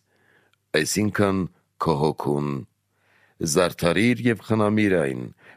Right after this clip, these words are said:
որպեսզի ներհայեցողության միջոցով կտրվի, հեռացվի չարությունից եղող այս անմաքրությունը և հորությունից եղող ամեն զազրություն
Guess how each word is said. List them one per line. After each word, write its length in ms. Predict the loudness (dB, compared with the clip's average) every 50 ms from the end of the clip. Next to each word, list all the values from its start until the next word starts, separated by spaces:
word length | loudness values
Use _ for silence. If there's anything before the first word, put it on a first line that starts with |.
| _ -4
որպեսզի 640 | -2 -2 -2 0 0 0 0 0 0 0 2 2 2 2 0 -2 _ -2
ներհայեցողության 1120 | 0 2 2 2 2 2 2 2 2 0 0 0 0 0 0 0 0 0 0 0 0 0 0
միջոցով 720 | 0 0 0 0 0 0 0 0 0 0 0 0 -2 -2
կտրվի, 600 | -2 -2 0 2 0 0 0 0 -2 0 0 2 2 2 2 0 -2 -4 -8 -16 -20 -20 -14 _
հեռացվի 640 | 0 2 2 4 2 2 0 -2 -4 -2 0 0
չարությունից 720 | 0 2 2 2 2 2 2 0 0 0 0 0 0 -2 -2
եղող 380 | 0 0 0 2 0 -2 -2 -2 -2
այս 260 | 0 0 2 2 0 -2 -2 -2
անմաքրությունը 1000 | -2 0 0 2 0 0 0 -2 -2 -2 -2 -2 -2 -2 -2 0 0 2 2 0 0 -2 -6 -12 -20 -20 -20 -20 -14 -6 -2
և 280 | 2 2 2 2 2 0
հորությունից 760 | 2 2 4 4 2 2 2 2 2 2 2 2 0 0 2
եղող 400 | 2 2 4 2 2 0 -2 -4 -2
ամեն 400 | 0 2 2 2 2 2 2 2
զազրություն 720 | 2 2 2 2 2 2 0 0 0 0 0 0 0 0 0